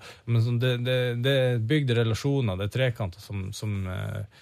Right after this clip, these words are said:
som sitter, og, og derfor tror jeg ofte at, eh, at, eh, det er ikke alltid at det, det å hente inn nye spillere er,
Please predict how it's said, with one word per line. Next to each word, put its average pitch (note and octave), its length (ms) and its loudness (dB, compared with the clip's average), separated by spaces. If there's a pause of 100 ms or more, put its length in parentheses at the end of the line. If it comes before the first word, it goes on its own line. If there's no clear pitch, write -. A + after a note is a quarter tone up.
(120)
som - 160 -4
sitter, - 460 -2
og, G2+ 380 -4
og G#2+ 80 -6
derfor B2+ 260 0
tror C3+ 140 0
jeg A2+ 100 2
ofte A2+ 300 -2
at, - 200 -10
eh, F#2 280 -8 (420)
at, - 180 -14
eh, F#2 380 -10
det G#2 300 -10
er - 20 -8
ikke A2 160 -4
alltid A#2 280 -4
at - 120 -10
det, G2+ 360 -6
det G#2 120 -2
å F#2+ 80 -2
hente G2 380 -2
inn F#2 60 -6
nye G2 160 -4
spillere G2 440 -6
er, F#2 400 -6